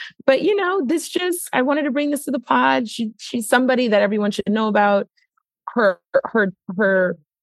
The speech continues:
I feel like her taste and approach to music is so diverse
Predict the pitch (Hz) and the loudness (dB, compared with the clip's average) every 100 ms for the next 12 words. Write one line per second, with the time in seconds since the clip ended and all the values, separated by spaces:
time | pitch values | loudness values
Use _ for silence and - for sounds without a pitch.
0 | _ - 226 196 196 190 - 233 208 214 | _ -4 2 4 4 0 0 -2 0 -2
1 | - - - _ _ _ - 190 175 165 | -6 -14 -16 _ _ _ -2 2 4 4
2 | 156 156 - 180 - 240 208 - 214 185 | 2 0 -2 -4 0 0 0 0 0 2
3 | 185 180 175 _ - 175 165 - - 214 | 2 2 0 _ -2 -2 -2 -10 -4 0
4 | 196 185 175 165 165 | 2 2 4 4 4